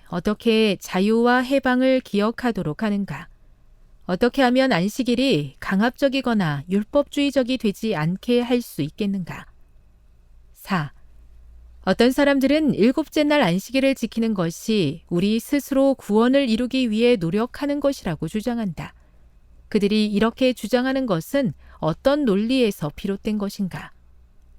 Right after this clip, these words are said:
지금까지 읽어주는 교과였습니다. 본 방송은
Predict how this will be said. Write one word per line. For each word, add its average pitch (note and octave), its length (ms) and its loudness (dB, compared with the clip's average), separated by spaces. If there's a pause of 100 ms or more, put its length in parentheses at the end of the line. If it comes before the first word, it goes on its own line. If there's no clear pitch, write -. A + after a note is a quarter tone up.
(1200)
지금까지 B3 760 4
읽어주는 C4 440 2
교과였습니다. F3 1000 -4 (160)
본 G3 180 2
방송은 F#3+ 640 0